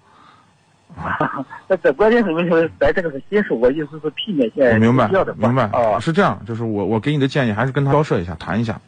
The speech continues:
Speaker 2: 第一呢，能不加就不加，如果非得加，那就买，换他的装，呃，换他的，不要换买装潢，换他的保养行不行？
Speaker 1: 哦，那他那个座椅是，呃，是那个织布的哦。
Speaker 2: 嗯。
Speaker 1: 你说那个，咱，我感觉他那个真皮肯定不是真皮。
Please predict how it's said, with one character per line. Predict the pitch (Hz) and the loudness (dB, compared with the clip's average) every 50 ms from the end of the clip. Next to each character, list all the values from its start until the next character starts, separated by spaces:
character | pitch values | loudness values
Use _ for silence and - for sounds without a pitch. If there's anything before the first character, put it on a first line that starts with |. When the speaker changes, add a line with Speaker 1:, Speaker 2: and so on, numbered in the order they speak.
| _ - | _ -2
Speaker 2:
第 | - 151 165 | 2 2 4
一 | |
呢， | 170 147 123 | 4 4 4
能 | 104 117 143 | 4 4 4
不 | 151 147 | 2 2
加 | 143 127 131 | 2 2 2
就 | 123 | 0
不 | 107 101 | -2 -4
加， | 92 - 107 101 - - | -4 -4 -4 -4 -4 -4
如 | - 120 160 175 | -2 0 2 2
果 | 147 120 | 2 2
非 | - 175 170 | 4 2 2
得 | 143 107 | 2 2
加， | 101 120 113 120 - - | 0 0 -2 -2 -2 -6
那 | - 104 | -8 -8
就 | 107 120 | -4 -2
买， | 113 107 85 80 85 92 - - 107 _ - | -2 -2 -2 -4 -8 -10 -12 -14 -18 _ -16
换 | - - - 127 | -6 -2 -2 0
他 | 117 117 | 0 -2
的 | 113 107 | -2 -2
装， | - 123 120 - | 0 0 0 0
呃， | - 113 | -2 -4
换 | - - 170 135 | -2 0 0 0
他 | 120 120 | 0 0
的， | 117 113 | -2 -2
不 | 101 107 147 | -2 0 0
要 | 143 | 0
换 | 135 - 117 104 | 0 0 0 -2
买 | 104 95 92 | -2 -2 -4
装 | 92 - 113 113 | -4 -6 -6 -6
潢， | 101 92 90 - - - - - - - | -6 -8 -10 -12 -14 -20 -20 -20 -20 -8
换 | - - 156 127 | -2 0 0 2
他 | 127 | 2
的 | 131 127 | 2 2
保 | 107 104 131 | 2 2 2
养 | 123 | 2
行 | - - | 0 -4
不 | - | -8
行？ | - - - _ _ _ _ _ _ _ _ _ _ _ _ _ _ _ _ _ _ - | -10 -14 -18 _ _ _ _ _ _ _ _ _ _ _ _ _ _ _ _ _ _ -8
Speaker 1:
哦， | 135 135 135 127 127 139 | -6 -4 -2 -2 0 0
那 | 190 220 | 0 0
他 | 220 - - 262 269 | 0 -2 -2 0 2
那 | 285 311 302 | 2 2 2
个 | 233 214 175 | 2 0 -2
座 | - - - 294 277 196 | -2 -2 0 2 2 2
椅 | 156 135 117 - | 0 -2 -4 -4
是， | - 151 - _ _ - - | -8 -8 -8 _ _ -10 -4
呃， | 160 147 143 143 143 | -2 0 2 2 0
是 | 135 143 | 0 -4
那 | 185 190 180 170 | -4 -4 -4 -4
个 | - 147 127 | -4 -6 -6
织 | - 208 233 | -4 -2 -2
布 | 233 196 240 220 | 0 0 2 2
的 | - 107 | 2 4
哦。 | 73 82 95 85 98 - - | 2 2 2 0 -2 -4 -8
Speaker 2:
嗯。 | - 135 - | -8 -6 -4
Speaker 1:
你 | - - | -2 0
说 | 208 214 | 0 2
那 | 220 233 | 2 2
个， | 202 156 139 135 131 127 120 110 101 95 - - _ _ _ _ _ _ | 2 2 2 4 4 4 4 4 2 2 0 -4 _ _ _ _ _ _
咱， | - 139 165 185 180 - - 165 | -4 -2 -2 -4 -6 -12 -16 -16
我 | 139 | -8
感 | 135 - 143 139 | -2 0 0 0
觉 | 156 190 | 0 -2
他 | 185 - 202 | -2 -2 -2
那 | 147 | 0
个 | 135 127 123 117 | 2 2 2 0
真 | - - 196 | 0 -4 -10
皮 | 175 - - | -8 -8 -8
肯 | - - - 143 | -8 -6 -4 0
定 | 160 185 | 0 0
不 | 165 - | -2 -4
是 | - - | -10 -8
真 | 117 131 131 | -4 -4 -4
皮。 | - - | -4 -4